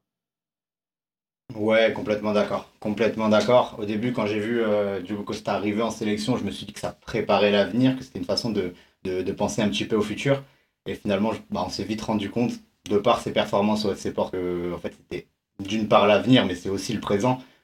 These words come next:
parce que c'est un gardien qui, qui, à vingt-trois ans, présente des qualités assez exceptionnelles. Dans ce qu'on pourrait attendre, euh, basiquement d'un gardien de but, donc, euh, sur sa ligne, dans les réflexes, tout ça, tout ça.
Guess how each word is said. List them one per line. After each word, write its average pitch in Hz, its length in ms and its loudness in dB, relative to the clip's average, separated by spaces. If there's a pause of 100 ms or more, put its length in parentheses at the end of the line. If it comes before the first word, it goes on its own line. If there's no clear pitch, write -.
(120)
parce - 120 -10
que 104 100 -4
c'est - 140 -6
un 90 80 -2
gardien 92 360 2
qui, 90 500 -4
qui, - 100 -20 (220)
à 90 640 0
vingt-trois 98 540 0
ans, 113 80 2
présente 101 340 2
des 98 120 0
qualités 95 500 -2
assez 87 180 -8
exceptionnelles. 104 640 -4 (580)
Dans 120 140 2
ce 139 100 0
qu'on 135 120 6
pourrait 127 260 8
attendre, 120 360 4
euh, 104 320 6
basiquement 113 600 2
d'un 104 140 4
gardien 107 320 4
de 104 60 0
but, 123 220 0
donc, 92 260 -6
euh, 87 100 -2
sur - 180 -8
sa 98 180 -2
ligne, 110 240 0
dans 92 120 0
les 92 100 -2
réflexes, 98 400 -2
tout 95 120 -14
ça, 90 120 -4
tout - 80 -10
ça. 131 240 0